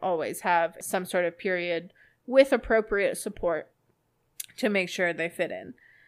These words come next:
I have fostered for rescues before, behavior cases, that I've asked to do a trial with the adopter, and the rescue says no.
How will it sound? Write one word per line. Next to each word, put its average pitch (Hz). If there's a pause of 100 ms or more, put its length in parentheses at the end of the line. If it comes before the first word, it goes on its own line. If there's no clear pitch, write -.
(140)
I 196
have 190
fostered 202
for -
rescues 208
before, 226
behavior 202
cases, 233 (540)
that 196
I've 180
asked 165
to -
do 196
a 175
trial 185
with 190
the 185
adopter, 214
and 190
the 175 (180)
rescue 180
says 170
no. 226